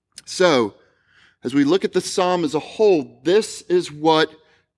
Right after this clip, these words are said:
it's telling us. When it comes to God's rule, either we rage against it or we find refuge in it.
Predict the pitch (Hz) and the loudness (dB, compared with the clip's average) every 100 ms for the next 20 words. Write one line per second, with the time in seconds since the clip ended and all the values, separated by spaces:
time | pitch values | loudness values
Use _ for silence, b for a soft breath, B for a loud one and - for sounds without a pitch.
0 | _ _ 139 135 - - 143 139 117 87 | _ _ -12 -10 -12 -6 -2 0 0 -4
1 | 101 - - - b b 151 165 156 - | -8 -12 -14 -20 b b 0 0 -2 -2
2 | 185 214 - 208 190 180 170 143 147 165 | -2 -2 -6 -4 0 2 2 0 -4 0
3 | 175 151 135 131 B B - 196 208 202 | 4 4 2 -2 B B -4 0 0 2
4 | 196 170 160 160 139 135 165 190 208 175 | 2 0 -2 -8 -10 -6 -2 -2 -4 -12
5 | - 151 139 165 160 - - 123 117 _ | -10 -10 -8 -8 -8 -10 -8 -8 -8 _
6 | _ _ _ _ _ _ _ 151 160 175 | _ _ _ _ _ _ _ -4 2 2
7 | 156 151 151 175 151 147 143 - _ - | 4 2 0 -2 0 0 -2 -6 _ -6
8 | 127 151 - 127 123 113 - - 104 95 | -2 -2 -2 0 0 0 -8 -12 -12 -10
9 | 71 _ | -14 _